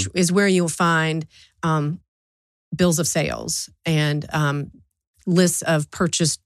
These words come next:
Speaker 2: slaves that year. You know, those, those kind of business records are the loose papers.
Speaker 1: Right.
Speaker 2: But there's fifteen hardbound ledgers that will list,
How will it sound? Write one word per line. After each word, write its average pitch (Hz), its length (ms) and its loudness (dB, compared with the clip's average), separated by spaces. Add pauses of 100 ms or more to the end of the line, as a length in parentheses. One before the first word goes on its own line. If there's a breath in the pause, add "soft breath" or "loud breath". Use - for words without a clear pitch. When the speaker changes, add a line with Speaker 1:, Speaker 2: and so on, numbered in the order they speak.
Speaker 2:
slaves 156 480 2
that 147 200 0
year. 147 440 -2
You 165 140 -4
know, 143 60 0
those, 151 180 0 (160)
those 165 160 4
kind 156 160 0
of 131 60 -4 (140)
business 165 320 0
records 156 360 -2
are 156 80 0
the 147 100 0
loose 156 240 2
papers. - 460 -4 (200 loud breath)
Speaker 1:
Right. 85 140 -2
Speaker 2:
But 165 100 2
there's 160 200 2
fifteen 208 500 2
hardbound 165 720 0
ledgers 156 640 -2 (460 loud breath)
that 165 280 2
will 170 180 -2
list, 156 600 0